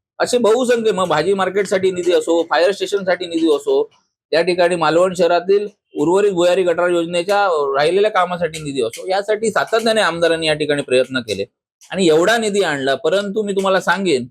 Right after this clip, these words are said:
गेल्या दोन वर्षाच्या बीजेपीच्या कारकिर्दीत बीजेपीचे पालकमंत्री असताना या ठिकाणी गेल्या वर्षी मालवण श-, नगर परिषदेला दोन कोटी निधी आणि यंदा फक्त तीन कोटी निधी हा मालवण श-, नगर परिषदेला देण्यात आला.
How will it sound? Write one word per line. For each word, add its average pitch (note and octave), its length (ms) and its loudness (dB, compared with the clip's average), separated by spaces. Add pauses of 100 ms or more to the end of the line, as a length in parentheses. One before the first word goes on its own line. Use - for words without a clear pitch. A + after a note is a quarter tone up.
(320)
गेल्या F3 200 4
दोन G3+ 260 2
वर्षाच्या F#3 640 0
बीजेपीच्या F#3 560 -2
कारकिर्दीत E3 520 -2
बीजेपीचे F3 480 -2
पालकमंत्री F#3+ 580 0
असताना A#2 420 -2 (460)
या E3+ 140 2
ठिकाणी F#3 420 0
गेल्या F3+ 280 4
वर्षी G3 300 0 (680)
मालवण F3+ 340 0
श-, E3+ 420 2
नगर E3 240 2
परिषदेला F3 500 0
दोन A3+ 280 0
कोटी E3+ 240 -2
निधी C3 260 -4 (240)
आणि F3+ 180 -4
यंदा G3 280 2
फक्त A3+ 280 -2
तीन C4 300 -2
कोटी F#3+ 240 0
निधी C#3+ 300 -4
हा D#3+ 180 0
मालवण F#3 360 0
श-, F3+ 280 0
नगर E3 220 0
परिषदेला D#3 480 2
देण्यात E3+ 340 2
आला. A#2 220 2